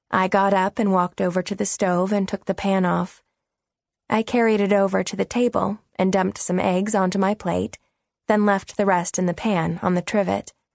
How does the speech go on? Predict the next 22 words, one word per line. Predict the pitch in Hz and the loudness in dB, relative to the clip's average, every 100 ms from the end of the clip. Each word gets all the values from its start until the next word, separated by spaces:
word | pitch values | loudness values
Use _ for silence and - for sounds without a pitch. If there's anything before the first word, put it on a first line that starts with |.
| _ _ _ _ _ _ _ _ _ - | _ _ _ _ _ _ _ _ _ -8
A | - | -2
few | 196 | 2
minutes | 185 160 - | 2 2 0
later, | 254 254 180 202 247 - | 0 2 2 0 -2 0
when | 196 | 0
Dad | 190 190 185 | 2 2 2
looked | 190 180 - | 0 -2 -2
down | 190 175 185 | 0 2 2
and | 190 170 | 2 0
found | 202 190 185 | 0 2 2
the | 170 | 0
pan | 202 190 175 | -2 0 0
gone, | 190 214 185 202 196 - _ _ _ _ _ | 0 0 0 -2 -4 -8 _ _ _ _ _
he | 262 | -2
got | 285 285 | 0 0
the | 285 | 0
most | 233 226 - - | 2 0 -2 -2
amazing | 202 202 240 240 233 226 | 0 2 2 0 2 2
look | 247 - | 0 0
on | 170 | 0
his | 175 - | -2 -4
face, | - - 208 - | -4 -2 -4 -6